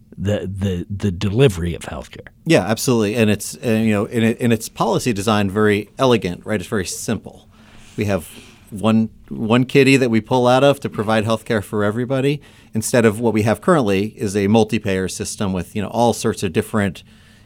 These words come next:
Speaker 2: you know, I mean, it's, it's very complicated, and it continues to get more complicated.
Speaker 1: Yeah, I don't think the average person can understand their healthcare.
Speaker 2: No, no, for sure. I mean, the average person, I, you know, not even the <laughs> average person,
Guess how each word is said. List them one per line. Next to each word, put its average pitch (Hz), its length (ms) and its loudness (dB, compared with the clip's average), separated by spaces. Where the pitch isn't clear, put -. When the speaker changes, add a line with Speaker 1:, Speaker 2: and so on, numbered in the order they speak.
Speaker 2:
you 110 80 -4
know, 90 260 0
I 98 120 -4
mean, 90 320 -6
it's, 104 200 -4
it's 113 160 -4
very 110 260 4
complicated, - 800 -6
and 95 120 -4
it 98 100 -8
continues 98 420 -2
to - 100 -6
get - 180 -4
more - 160 -16
complicated. - 760 -16
Speaker 1:
Yeah, 110 200 2
I 104 100 2
don't 110 240 0
think 110 180 -2
the 87 180 -4
average 82 420 -10
person - 380 -10
can - 240 -12
understand 78 720 -10
their 52 240 -14
healthcare. - 540 -14
Speaker 2:
No, 156 260 4
no, 113 140 2
for 107 140 -4
sure. 104 400 -2
I 101 40 -2
mean, 107 160 4
the 104 80 2
average 113 320 2
person, 107 760 0
I, 110 140 -2
you 101 220 -4
know, 87 80 -8
not 120 180 4
even 117 140 4
the 113 180 2
<laughs> 98 180 2
average 117 320 0
person, 95 280 -4